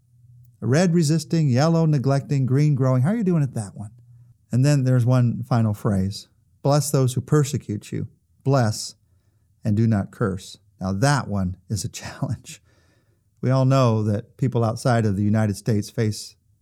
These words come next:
some of them far greater persecution than we're ever gonna face. But we do still face persecution. There are two main ways in our country today. It can be through a loss of income, or it can be through a lack of respect.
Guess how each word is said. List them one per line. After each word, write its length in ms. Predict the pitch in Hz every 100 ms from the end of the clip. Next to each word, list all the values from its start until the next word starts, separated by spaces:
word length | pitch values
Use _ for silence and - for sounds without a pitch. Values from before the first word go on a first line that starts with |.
| _ _ _ _
some 180 | - 117
of 80 | 107
them 140 | 98
far 260 | 92 131 120
greater 460 | 104 113 104 98 - -
persecution 640 | 127 - 120 123 110 117
than 100 | 101
we're 120 | 101
ever 200 | 104 107
gonna 200 | 95 90
face. 460 | 90 98 98 104 - _ _ _ _ _ _ _ _ _ _ _
But 160 | 190 165
we 100 | 175
do 180 | 196
still 260 | 165 - 143
face 240 | 123 107
persecution. 760 | - 110 101 - 110 95 - 107 _ _ _ _ _ -
There 160 | 127
are 60 | 127
two 260 | - 151
main 380 | 127 131 127 117
ways 340 | 117 131 131 120
in 60 |
our 100 | 107
country 320 | 107 117 101
today. 280 | 104 101 110
It 80 | 127
can 120 | 123
be 100 | 120
through 340 | 113 - 135 117
a 20 |
loss 320 | 117 123 123
of 100 | 110
income, 400 | 139 147 139 151
or 80 | 139
it 40 |
can 120 | 123
be 120 | 120 127
through 180 | 127
a 20 | 113
lack 280 | 120 127
of 100 | 127
respect. 560 | 127 127 151 147 -